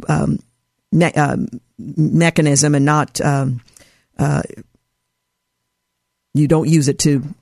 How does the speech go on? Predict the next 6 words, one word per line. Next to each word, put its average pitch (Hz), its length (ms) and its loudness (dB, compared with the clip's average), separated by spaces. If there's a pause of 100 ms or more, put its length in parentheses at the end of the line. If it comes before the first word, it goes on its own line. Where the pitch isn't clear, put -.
(460)
uh, 131 200 0 (260)
fire 151 320 2
on 147 320 0
anyone 151 320 2
else. 156 240 2
Anyone, 226 320 4